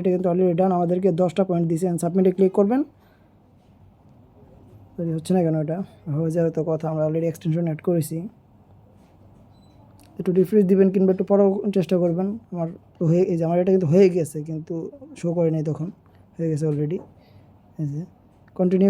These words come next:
কুইজে ক্লিক করলাম, সাবমিটে ক্লিক করলাম, এটা কিন্তু এরর দেখাচ্ছে, এটা ওদের সার্ভারে হয়তো সমস্যা হইতেছে, আপনারা পরবর্তীতে ট্রাই করবেন।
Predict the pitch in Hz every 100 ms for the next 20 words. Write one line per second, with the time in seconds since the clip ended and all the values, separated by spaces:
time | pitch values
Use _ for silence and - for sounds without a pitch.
0 | 190 185 202 196 202 208 214 208 180 180
1 | 185 185 190 - 202 226 247 254 _ -
2 | - - - - - 185 185 226 202 202
3 | 190 185 175 185 240 - _ _ - 175
4 | 175 175 180 - - - _ - 165 175
5 | 170 170 156 160 165 170 185 170 175 175
6 | 175 180 185 170 165 175